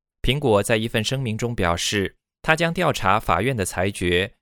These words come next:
并将继续与法国开发商合作。捷克共和国一位发言人周一在推特上说，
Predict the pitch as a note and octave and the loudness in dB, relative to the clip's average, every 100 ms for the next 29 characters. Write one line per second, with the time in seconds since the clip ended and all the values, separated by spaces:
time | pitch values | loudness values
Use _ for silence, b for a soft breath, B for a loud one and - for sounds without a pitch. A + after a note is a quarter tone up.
0 | _ B2 B2 C3+ C#3+ E3+ C3+ - G2+ E2+ | _ -4 2 2 2 -2 -4 -2 -2 -2
1 | G2+ A2+ - D#2 F2+ G2+ - A#2+ B2 - | -4 -4 -4 -4 -2 -2 -2 -4 -2 -2
2 | B2+ B2 A#2+ G#2 A#2+ A2 - - _ _ | -4 -4 -4 -4 0 0 0 -6 _ _
3 | _ _ _ _ _ _ _ _ _ _ | _ _ _ _ _ _ _ _ _ _
4 | _ _ _ _ _ _ - A2+ C3 F3 | _ _ _ _ _ _ -2 0 2 2
5 | D#3 C#3+ A2+ A2+ G2+ G#2 G#2+ A#2 A#2 - | 0 0 2 2 4 4 4 4 4 4
6 | C3 B2+ A#2 F#2 F#2+ A#2 C3 C3 C3+ C#3 | 2 2 2 2 0 -2 0 0 0 -4
7 | C3 G#2+ F#2+ C3+ C#3+ A#2+ G#2 F2 - G#2+ | 0 2 2 -2 -2 -2 0 -2 0 4
8 | G#2+ A2+ | 4 2